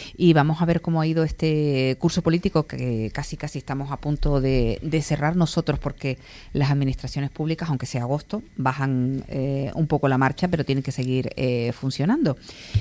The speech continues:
Y queríamos detenernos hoy en la gestión y la valoración que nos pueden hacer de estos últimos, eh, meses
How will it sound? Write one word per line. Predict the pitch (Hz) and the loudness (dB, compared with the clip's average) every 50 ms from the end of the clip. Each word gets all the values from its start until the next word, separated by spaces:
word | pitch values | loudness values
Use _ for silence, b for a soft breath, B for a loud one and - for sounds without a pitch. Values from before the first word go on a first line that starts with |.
| B B B - | B B B 2
Y | 196 208 202 196 185 185 180 170 165 165 160 160 | 4 6 6 8 8 8 8 8 8 8 4 4
queríamos | - 175 160 156 160 170 180 - | 2 2 2 2 10 12 12 12
detenernos | - - 185 185 196 185 185 185 190 185 180 175 - - | 12 12 6 4 6 6 8 8 8 6 4 2 2 2
hoy | 196 202 208 214 226 233 233 240 240 240 - - | 4 6 6 6 4 4 4 4 2 2 0 0
en | 170 175 170 180 185 190 202 196 190 185 | 0 4 8 10 10 10 10 8 8 6
la | 170 160 | 4 0
gestión | 151 147 147 - - 185 180 185 190 202 208 220 226 262 302 - - | -2 -4 -10 -4 0 2 4 4 4 4 4 4 2 0 -2 -4 -6
y | 156 156 151 | -4 -2 0
la | 147 143 | 0 2
valoración | 139 139 135 143 143 - 175 175 175 | 2 2 2 2 0 0 0 0 0
que | - 175 160 | 0 -2 -4
nos | 151 | -4
pueden | - 165 165 165 160 160 156 151 - | -2 0 0 2 2 2 0 0 -2
hacer | - 147 - - - 170 170 175 - b b b b b b b b | -4 -6 -6 0 2 4 4 4 2 b b b b b b b b
de | - 160 | 0 0
estos | 151 - 175 - - | 0 0 -2 -2 -2
últimos, | 165 - - 165 160 156 156 156 151 147 151 | -2 -2 0 0 2 4 4 4 2 0 0
eh, | 147 151 147 143 143 143 143 139 139 - - | -2 0 0 0 0 0 0 0 0 0 0
meses | 165 160 165 170 - - 190 202 196 | 0 2 2 0 0 0 0 0 0